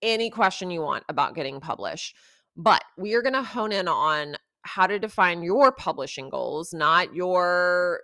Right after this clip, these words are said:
neighbors, not, you know, an author that you look up to. We are going to dig into what your goals are and how to set those. We are gonna talk about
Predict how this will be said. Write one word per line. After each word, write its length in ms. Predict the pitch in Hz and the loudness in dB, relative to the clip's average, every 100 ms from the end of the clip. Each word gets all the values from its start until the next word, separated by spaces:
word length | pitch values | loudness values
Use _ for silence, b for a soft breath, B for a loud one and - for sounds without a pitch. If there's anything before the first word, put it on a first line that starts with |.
| - | -10
neighbors, 880 | 180 180 180 170 147 117 80 131 170 | -10 -4 -2 -2 -6 -6 -6 -8 -6
not, 480 | 170 170 175 175 - - _ | 0 2 4 2 -2 -16 _
you 180 | 196 196 | -8 -6
know, 120 | 165 | -4
an 100 | 156 - | -6 0
author 340 | 156 180 190 | 0 0 -4
that 160 | 170 120 | -4 -4
you 100 | 170 | -4
look 180 | 160 165 | -4 -4
up 140 | 131 | -6
to. 160 | - 143 | -8 -12
We 160 | 180 | -6
are 80 | 196 | -6
going 260 | 190 220 220 | -4 -8 -8
to 120 | 202 | -8
dig 200 | 180 185 | -6 -6
into 300 | 175 - 165 | -6 -8 -10
what 240 | 147 156 143 | -4 -4 -6
your 560 | 147 151 175 208 208 | -14 -4 0 2 2
goals 460 | 175 156 147 147 - - | 0 -2 -2 -6 -8 -2
are 240 | 143 71 | 0 0
and 160 | - 175 | -4 -8
how 160 | 170 | -8
to 80 | 156 | -8
set 300 | - 180 175 - | -6 -2 -2 -4
those. 520 | 135 135 170 190 - b b b b - | -4 -4 -6 -8 -16 b b b b -4
We 100 | 196 | -2
are 80 | 185 | 0
gonna 180 | 180 | -2
talk 280 | 170 180 170 | -4 -2 0
about 240 | 180 160 | 2 2